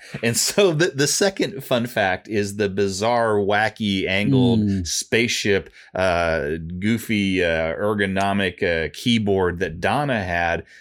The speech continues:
Speaker 1: is, i-, in fact, uh, ladies and gentlemen, not a custom prop. It's actually an ergonomic keyboard manufactured by the company SafeType.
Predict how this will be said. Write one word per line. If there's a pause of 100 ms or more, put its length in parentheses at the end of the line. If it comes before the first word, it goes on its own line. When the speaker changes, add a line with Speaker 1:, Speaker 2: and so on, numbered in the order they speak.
(360)
Speaker 1:
is,
i-,
in
fact,
uh,
ladies
and
gentlemen,
not
a
custom
prop.
It's
actually
an
ergonomic
keyboard
manufactured
by
the
company
SafeType.